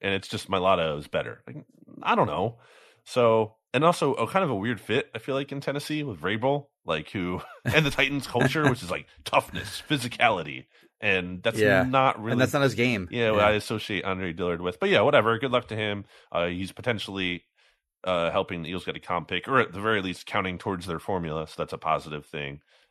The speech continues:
Speaker 1: And they'll
Speaker 2: Sure.
Speaker 1: take that. And it does raise the question of who is the backup left tackle now. You don't necessarily have a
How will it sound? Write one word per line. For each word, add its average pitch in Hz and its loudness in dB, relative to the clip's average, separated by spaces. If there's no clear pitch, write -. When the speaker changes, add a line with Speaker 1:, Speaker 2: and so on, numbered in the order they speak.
Speaker 1:
And 80 -8
they'll 78 -4
Speaker 2:
Sure. 113 2
Speaker 1:
take - -10
that. 90 0
And 120 2
it 123 -4
does 139 0
raise 104 0
the 92 -8
question 95 0
of 85 -4
who 123 0
is 95 -4
the 95 -6
backup 87 0
left 87 -4
tackle 82 -2
now. 76 -6
You 82 -10
don't 82 -6
necessarily 76 -10
have 78 -2
a 73 -2